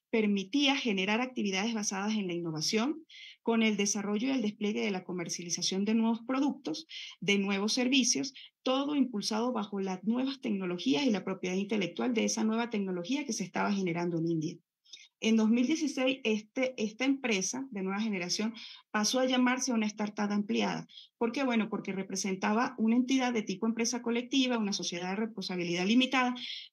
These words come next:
pero también empezó a conformarse como una empresa cuya constitución o registro específico se encontraba dentro de un sector especial,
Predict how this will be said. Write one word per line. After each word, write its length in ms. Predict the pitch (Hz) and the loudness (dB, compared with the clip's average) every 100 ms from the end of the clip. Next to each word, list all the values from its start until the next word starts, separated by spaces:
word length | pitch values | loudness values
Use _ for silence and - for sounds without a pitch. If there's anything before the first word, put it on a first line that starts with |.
| - | 2
pero 280 | 247 240 | 4 4
también 480 | 240 220 226 294 311 | 2 2 4 4 4
empezó 460 | 247 220 196 - 247 | 4 2 -4 -2 -2
a 120 | 240 | -2
conformarse 1080 | - 208 202 - 233 247 247 226 220 - 254 - - - | 0 0 -2 -2 4 6 6 6 2 -4 -6 -10 -20 -2
como 300 | 226 220 220 | 2 4 6
una 180 | 254 294 | 6 6
empresa 440 | 285 285 269 208 | 4 0 0 -2
cuya 260 | 208 185 180 | -2 -2 -2
constitución 840 | 190 185 208 190 - 262 254 - | -4 -4 -4 -2 2 4 4 2
o 140 | - 196 | 0 0
registro 500 | 190 220 220 - 269 | 0 0 0 2 0
específico 760 | 277 269 262 247 247 269 285 - - - | 2 4 4 4 2 0 -2 -8 -18 -14
se 200 | - 240 | -2 4
encontraba 580 | 214 208 190 226 262 233 | 4 4 2 2 2 2
dentro 320 | 196 190 190 | 0 0 0
de 80 | 190 | 2
un 80 | 226 | 2
sector 380 | 262 277 277 269 | 2 -2 0 0
especial, 500 | 269 285 285 269 | 0 -2 0 -2